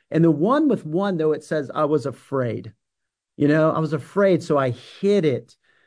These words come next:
And, uh, here it is, you're one back." And what does Jesus say? He says, "You wicked, lazy servant."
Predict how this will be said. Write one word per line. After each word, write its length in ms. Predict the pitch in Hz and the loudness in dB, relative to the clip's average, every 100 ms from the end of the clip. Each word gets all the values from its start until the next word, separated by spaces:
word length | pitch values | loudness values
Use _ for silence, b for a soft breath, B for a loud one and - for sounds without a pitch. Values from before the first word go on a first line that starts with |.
| _ | _
And, 440 | - 151 156 151 156 | -4 -2 0 0 0
uh, 300 | 151 143 - | 0 -2 -6
here 320 | 127 170 180 | -4 -2 0
it 80 | 160 | 0
is, 260 | 160 123 | 0 -2
you're 140 | 127 135 | -6 -6
one 280 | 131 147 | -4 -4
back." 460 | 131 135 151 113 - | -4 -4 -4 -6 -8
And 160 | 156 160 | -8 -4
what 120 | 214 | -4
does 180 | 285 180 | -4 -6
Jesus 320 | 190 220 - | -4 -4 -4
say? 180 | 220 185 | -4 -6
He 140 | 143 | -6
says, 180 | 160 156 | -8 -6
"You 160 | 165 139 | -4 -4
wicked, 560 | 123 135 226 - 302 | -2 0 2 0 -4
lazy 500 | 170 165 233 254 190 | -2 0 0 -4 -8
servant." 580 | - - 285 359 - | -10 -4 -2 -2 -6